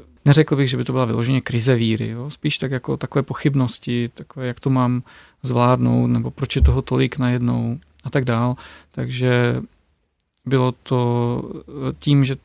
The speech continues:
to vlastně řešili se mnou, tím, že ty rozhovory vedli, tak, eh, i když teda byli většinou v chatu, nebylo to, že by to bylo povídání,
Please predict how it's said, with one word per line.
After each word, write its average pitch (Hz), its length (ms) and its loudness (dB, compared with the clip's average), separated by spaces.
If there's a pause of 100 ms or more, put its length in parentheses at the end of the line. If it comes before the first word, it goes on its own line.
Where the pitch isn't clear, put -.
(120)
to - 100 -8
vlastně 120 420 -6
řešili 143 400 -2
se - 160 -8
mnou, 131 220 -4
tím, 120 180 -6
že 127 100 -10
ty 143 100 -12
rozhovory 123 400 -4
vedli, 120 320 0 (600)
tak, - 300 -2
eh, 123 540 -2 (200)
i 120 60 -4
když 113 160 -2
teda 120 200 0
byli 117 180 2
většinou 117 380 -2
v 117 160 -14
chatu, 131 300 0
nebylo 120 360 -4
to, - 120 -14 (400)
že 127 160 -8
by 117 140 -6
to 135 120 -12
bylo 127 160 -6
povídání, 120 580 0